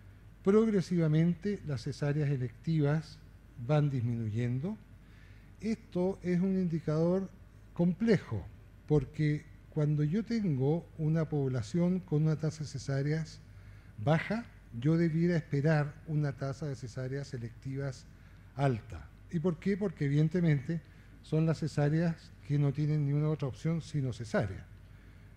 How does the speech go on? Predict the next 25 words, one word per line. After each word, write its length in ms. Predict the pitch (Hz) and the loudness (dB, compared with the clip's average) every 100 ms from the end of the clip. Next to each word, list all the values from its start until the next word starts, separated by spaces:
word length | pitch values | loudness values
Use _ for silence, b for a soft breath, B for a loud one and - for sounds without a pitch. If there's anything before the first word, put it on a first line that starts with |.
| B - | B -6
Y 160 | 147 196 | 0 0
esto 240 | 202 226 | 0 0
debiera 420 | 202 170 180 170 | 0 2 2 0
ser, 340 | 151 190 131 107 | -2 0 0 -2
cuando 280 | - 135 135 | -4 -2 0
yo 160 | 156 | 0
alcanzo 720 | 170 - 170 160 - 135 143 - | 0 0 2 0 -2 -6 -6 -6
un 180 | 135 | -4
veinticinco 640 | 135 131 127 107 202 214 226 | -2 -4 -4 -2 -2 0 -4
por 140 | 170 | -4
ciento 540 | - 180 180 - 190 | -2 -2 -2 -2 -4
de 160 | 160 139 | -2 -6
cesáreas 480 | - 123 151 151 139 | -4 -2 2 2 2
globales, 640 | 151 170 170 143 175 165 - B B B B - | 4 4 4 2 0 -4 -14 B B B B -4
esto 320 | 175 - 190 | -4 0 0
debiera 360 | 165 147 151 156 | 2 2 2 2
estar 220 | - 147 | 2 2
alrededor 320 | 151 139 147 | 2 2 0
del 140 | 151 | 0
cuarenta, 580 | - 143 139 156 151 170 | 0 2 4 4 2 -4
cuarenta 420 | 165 143 135 131 | -4 -4 -4 -4
y 60 | 127 | -6
cinco 480 | - 151 147 147 147 | -4 -2 -2 -4 -6
por 180 | 131 107 | -6 -10
ciento. 440 | 113 82 - | -10 -12 -14